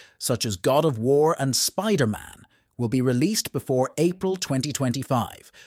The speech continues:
focusing instead on sustaining the platform's current momentum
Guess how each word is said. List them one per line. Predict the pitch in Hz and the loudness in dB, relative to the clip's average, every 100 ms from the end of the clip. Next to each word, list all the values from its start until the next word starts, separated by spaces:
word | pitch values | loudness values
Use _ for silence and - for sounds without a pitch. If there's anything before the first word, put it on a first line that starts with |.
| _ _ | _ _
focusing | 135 165 202 202 214 | 2 2 2 0 2
instead | 214 - 139 123 | 2 0 0 0
on | 127 117 | 0 -2
sustaining | 120 - 151 160 202 196 | -2 -2 -2 -2 0 -2
the | |
platform's | - 180 165 - 117 113 - | 0 -2 -4 -6 -2 -2 -4
current | - 165 226 226 | 0 2 2 2
momentum | 220 202 135 117 117 | 2 4 2 2 -2